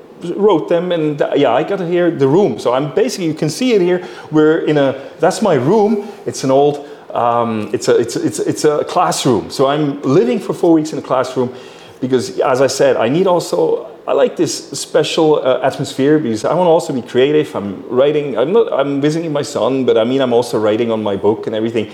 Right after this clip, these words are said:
And so it's really cool. And not only the place is cool, um, right after I came here, I realized also that the, the, the, the people who own this place are really cool. And we got, got along really well.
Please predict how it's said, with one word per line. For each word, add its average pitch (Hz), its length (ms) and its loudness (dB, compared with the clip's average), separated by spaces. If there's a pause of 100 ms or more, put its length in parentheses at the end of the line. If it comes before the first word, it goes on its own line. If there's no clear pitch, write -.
(140)
And 123 100 0
so 151 120 2
it's - 180 -4
really 139 280 2
cool. 101 280 -2
And 139 200 0 (240)
not 226 160 4
only 214 200 4
the 160 80 -2
place 202 360 2
is 151 100 -4
cool, 156 320 2 (680)
um, 151 560 2
right 143 400 2
after 185 320 0
I 147 80 2
came 165 300 -2
here, 147 160 4
I 135 60 4
realized 151 520 2
also 135 320 0
that 120 240 0
the, 117 300 4
the, 117 140 0
the, 113 280 0 (120)
the 127 80 -10
people 226 440 2
who 139 160 0
own 277 240 4
this 196 180 -4
place 139 480 0 (200)
are 131 160 2
really 190 680 2 (200)
cool. 175 400 4
And 147 220 -2
we 214 100 -4
got, 208 340 0
got 175 120 2
along 165 340 4
really 160 200 4
well. 143 500 2